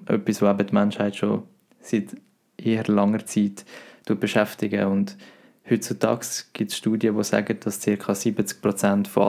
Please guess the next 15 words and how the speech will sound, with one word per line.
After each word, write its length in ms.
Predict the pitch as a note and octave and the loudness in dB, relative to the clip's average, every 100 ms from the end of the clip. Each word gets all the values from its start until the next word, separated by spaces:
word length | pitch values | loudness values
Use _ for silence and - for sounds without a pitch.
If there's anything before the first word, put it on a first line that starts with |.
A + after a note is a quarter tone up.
| G#2 | 4
allen 80 | G#2 | 2
Menschen 340 | G2 G2+ G2+ | 2 0 2
im 80 | G2+ | 2
Erwachsenenalter 1000 | G2 G#2 G#2+ - G#2+ G#2 G#2 - G#2 G#2 - - - _ _ | 4 2 0 0 0 0 -2 -2 0 0 -6 -20 -20 _ _
in 160 | A#2 A#2+ | 2 4
entwickelten 640 | A2+ A2+ A2 - G#2+ G#2+ | 4 0 -2 -2 -2 2
Ländern 440 | G2+ G2 G2+ G2 G#2 - - _ _ - | 2 2 2 2 -2 -12 -20 _ _ -2
unter 300 | A2+ G#2 G#2 | 0 2 0
diesen 280 | G#2+ G#2 G#2 | 2 2 2
Gedanken 500 | G2+ G2+ G#2 - G#2+ | 0 0 0 0 0
und 340 | G2+ G2+ - | 2 0 -2
den 120 | G2+ | 0
Ängsten 500 | G2 G2 G2+ - - | 2 0 -4 -8 -6
eigentlich 340 | G#2+ G2+ G2 - | -2 -2 -2 -2
leiden. 380 | G#2 G2+ G2+ | -2 0 -4